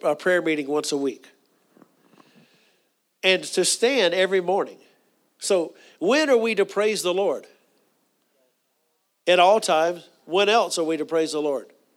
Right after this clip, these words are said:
He says here, every morning. See, that includes the weekend. You know, the weekend is not just when you let your hair down.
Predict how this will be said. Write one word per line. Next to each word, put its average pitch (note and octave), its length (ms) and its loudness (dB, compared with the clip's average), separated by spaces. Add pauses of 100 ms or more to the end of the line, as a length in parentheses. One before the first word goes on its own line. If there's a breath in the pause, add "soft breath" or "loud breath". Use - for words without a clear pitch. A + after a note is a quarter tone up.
(120)
He G3 120 -4
says G#3 260 2
here, A#3 240 0
every G3+ 340 0
morning. F#3+ 400 -4 (1500)
See, B3 200 -2
that C4 160 4
includes A#3+ 400 0
the F#3 100 -2
weekend. D#3 520 -6 (3750)
You D#4 80 -2
know, C#4+ 120 6
the F#3 100 2
weekend A#3+ 300 2
is F3 80 -2
not G3+ 180 0
just F#3 160 -2
when F#3 160 -2
you E3+ 100 0
let E3+ 200 0
your D3+ 80 -2
hair D#3+ 200 0
down. A2 280 -12